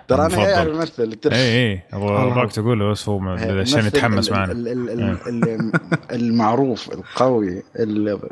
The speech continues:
Speaker 1: الجوكري.
Speaker 2: صاحب
Speaker 1: جارد
Speaker 2: الأوسكار.
Speaker 1: ليكو. أيوة، جارد ليتو.
Speaker 3: الله، طيب.
Speaker 1: آه، بس ال-، <laughs> شو ال-، بس دقيقة قبل ما، يعني، نتكلم أكثر، العامل المشترك بين هالشخصيتين اللي هم فينوم وموربيوس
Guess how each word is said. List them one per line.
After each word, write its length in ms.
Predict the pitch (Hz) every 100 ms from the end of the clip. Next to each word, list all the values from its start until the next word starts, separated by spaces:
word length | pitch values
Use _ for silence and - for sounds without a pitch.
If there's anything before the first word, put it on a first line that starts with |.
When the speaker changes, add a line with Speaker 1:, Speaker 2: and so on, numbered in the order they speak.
| -
Speaker 1:
الجوكري. 680 | 107 104 117 120 135 123 90 - - -
Speaker 2:
صاحب 400 | - 120 110 104
Speaker 1:
جارد 200 | 95 127
Speaker 2:
الأوسكار. 220 | 117 101
Speaker 1:
ليكو. 200 | 107 - 95 -
أيوة، 360 | 104 123 104 90 - - 98
جارد 280 | 120 113 101
ليتو. 280 | 92 - 78 - - - -
Speaker 3:
الله، 500 | 139 127 113 104 104 113 -
طيب. 100 | 117
Speaker 1:
آه، 380 | 90 82 76 73 - 104
بس 260 | 131 -
ال-، 140 | 143 131 - 143 - - - -
<laughs> 500 | - - - - -
شو 200 | 196 240
ال-، 420 | 214 165 143 139
بس 260 | 147 -
دقيقة 320 | 175 170 143 151
قبل 180 | 143
ما، 160 | 131 120
يعني، 180 | 104 101
نتكلم 480 | 104 101 - 117 110
أكثر، 340 | - 127 - -
العامل 580 | - 123 123 110 147 170
المشترك 520 | 135 120 - 135 120
بين 200 | 113 113
هالشخصيتين 560 | 123 - 104 107 101 117
اللي 220 | 98 101
هم 120 | 107
فينوم 260 | 101 113 104
وموربيوس 500 | 117 - 123 123